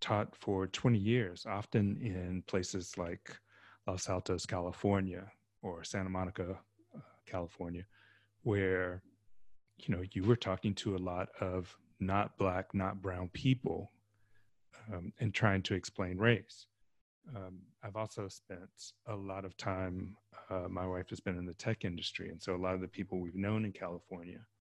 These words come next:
are people who have almost no experience with Black people what-, whatsoever. And so I think it just, the, the way I've gone through, uh, this world, I've had a lot of conversations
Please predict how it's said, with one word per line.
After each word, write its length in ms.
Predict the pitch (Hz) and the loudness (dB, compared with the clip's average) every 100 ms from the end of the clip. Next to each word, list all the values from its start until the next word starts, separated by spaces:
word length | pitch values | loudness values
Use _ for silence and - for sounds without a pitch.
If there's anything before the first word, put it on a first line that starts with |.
| _ - - _ | _ -20 -20 _
are 80 | 110 | -4
people 320 | - 110 110 | -2 -2 -2
who 180 | 92 101 | -2 -2
have 380 | 90 95 92 92 _ _ _ _ _ _ _ _ _ _ _ - | -2 -2 -2 -4 _ _ _ _ _ _ _ _ _ _ _ 4
almost 340 | 135 117 92 | 6 6 4
no 320 | 117 117 123 104 | 6 8 8 6
experience 600 | - - 92 90 98 - | 2 -6 -10 -10 -14 -10
with 200 | 95 - | -10 -8
Black 240 | 101 92 - | -8 -8 -8
people 500 | 98 - 95 - - _ _ _ _ - | -14 -10 -10 -10 -16 _ _ _ _ -8
what-, 180 | 107 - | -8 -6
whatsoever. 680 | 104 - 101 101 98 95 - _ _ _ _ | -10 -6 -4 -4 -4 -8 -20 _ _ _ _
And 100 | 113 | -6
so 100 | 110 | -2
I 60 | 113 | 0
think 300 | - 127 - - | 2 0 -2 -8
it 120 | 120 110 | -6 -6
just, 260 | - - - _ _ _ | -10 -10 -12 _ _ _
the, 120 | - 104 _ - | -6 -6 _ -8
the 100 | 101 | -4
way 280 | 101 101 107 | 0 2 2
I've 120 | 101 | 4
gone 300 | 98 95 95 - - | 4 4 2 -6 -4
through, 420 | 98 92 92 92 - _ _ _ _ _ - | 0 0 0 -2 -8 _ _ _ _ _ -8
uh, 180 | 95 90 92 | -6 -4 -2
this 260 | 92 - | -4 2
world, 380 | 127 139 101 92 - - - - - - - | 8 8 8 4 -4 -20 -20 -20 -20 -14 4
I've 140 | 113 | 4
had 160 | 92 101 | 6 4
a 40 | |
lot 320 | 90 92 95 107 | 2 2 4 4
of 100 | 107 | 4
conversations 1120 | 107 101 101 - 90 82 90 90 101 - | 4 4 2 -4 -6 -6 -8 -8 -12 -16